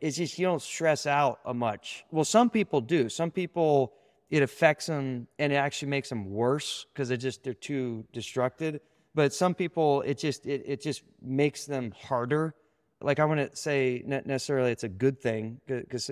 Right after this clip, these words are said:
I know, like, guys like me, I, we're kind of probably warped, honestly. But it's good in the sense that you're just so hard, shit just, <laughs> you know, goes over, you know, you just don't sweat it,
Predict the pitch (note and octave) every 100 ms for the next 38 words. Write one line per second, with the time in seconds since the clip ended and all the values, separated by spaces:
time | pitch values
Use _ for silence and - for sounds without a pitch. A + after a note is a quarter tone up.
0 | B2+ C3 C3+ B2 G#2+ _ B2+ B2+ A#2+ A#2
1 | B2+ B2+ A#2 A#2+ A#2+ - C3 A2 C3 A2
2 | F#2+ G#2+ A#2 - - - A#2 B2 - C#3
3 | C#3 - _ _ - C#3 A#2 - - D3+
4 | - A#2 F3 G#3+ D3+ A2+ C3+ B2+ D#3+ D3
5 | - D3 C3 B2 _ _ _ _ _ _
6 | _ D#3 D#3+ E3 - - F3+ C3 - E3+
7 | D#3+ C3 A#2+ A#2 _ _ _ _ - -
8 | F3 - - C#3+ - - _ - D#3 B3
9 | F3 - F#3 G#3+ F#3+ G#3+ G3 F3+ G3 E3+
10 | D3 - G3+ G3+ - F#3+ D3 - F3 F#3+
11 | D3+ B2+